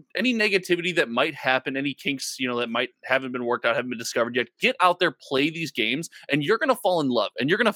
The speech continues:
find a community of people that really enjoy these. As someone who's been to a lot of indie T C G events myself, I, I think this is a really important time for games like this. New set releases, a-, anything like that, product releases, you need to get out and play. So if you're on the fence,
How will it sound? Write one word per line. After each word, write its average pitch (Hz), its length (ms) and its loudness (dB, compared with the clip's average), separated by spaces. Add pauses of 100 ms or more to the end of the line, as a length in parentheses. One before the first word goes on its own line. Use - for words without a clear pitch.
(100)
find 143 300 2
a 147 60 0
community 131 520 0
of 202 100 2
people 226 400 -4 (320)
that 165 140 2
really 147 300 4
enjoy 117 260 0
these. 101 220 -8
As 147 120 0
someone 220 200 0
who's 185 120 0
been 139 200 0
to 135 80 0
a - 20 2
lot 110 260 2
of 117 60 0
indie 113 340 -4
T - 160 -6
C 113 160 -4
G 110 160 -6
events 113 300 -2
myself, 113 440 0 (360)
I, 156 140 4
I 160 80 6
think 196 180 -2
this 175 160 4
is 165 100 0
a 151 60 4
really 139 260 4
important 131 560 0
time 71 220 -8 (380)
for 131 120 2
games 117 300 -2
like 92 160 -8
this. - 280 -8 (200)
New 165 160 2
set 196 240 6
releases, 160 760 0 (360)
a-, 147 160 2
anything 180 280 0
like 147 200 0
that, 139 160 4
product 139 300 2
releases, 127 400 -2
you 139 100 -2
need 151 140 -4
to 143 40 -8
get 135 140 4
out 135 140 6
and 104 80 -8
play. 120 200 2
So - 120 -6
if - 40 -12
you're 135 120 2
on 190 80 4
the 208 80 0
fence, 131 400 -4